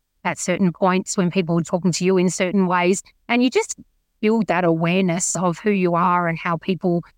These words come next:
interact with you and react to, to you and how you interact with the world. I think that's really important. I probably wasn't as self-aware as I needed to be until I was probably in my mid-twenties.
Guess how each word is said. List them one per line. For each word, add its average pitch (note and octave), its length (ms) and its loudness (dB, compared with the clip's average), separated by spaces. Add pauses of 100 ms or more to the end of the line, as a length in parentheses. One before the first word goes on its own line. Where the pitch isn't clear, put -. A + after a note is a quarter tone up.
(160)
interact F3+ 520 0
with F3+ 160 2
you E3+ 180 4
and E3+ 300 0
react F3+ 580 0
to, F3+ 300 0 (260)
to G3+ 160 0
you F3+ 280 2
and E3 100 0
how F#3 140 -4
you F3 180 2
interact E3+ 440 -2
with F3 100 -2
the E3 80 2
world. E3+ 320 2 (300)
I G3+ 40 0
think A3+ 160 0
that's G3+ 220 -2
really F#3 200 2
important. F3+ 580 0 (340)
I G3+ 160 2
probably G#3+ 420 2
wasn't F#3 380 2
as F3 100 0
self-aware E3+ 520 0
as E3+ 100 0
I E3+ 140 0
needed F3 340 2
to G3 100 -2
be F3 180 2
until E3 340 0
I G3 80 4
was A3 180 0
probably C4 360 4
in C4 100 6
my B3+ 240 2
mid-twenties. C4+ 800 0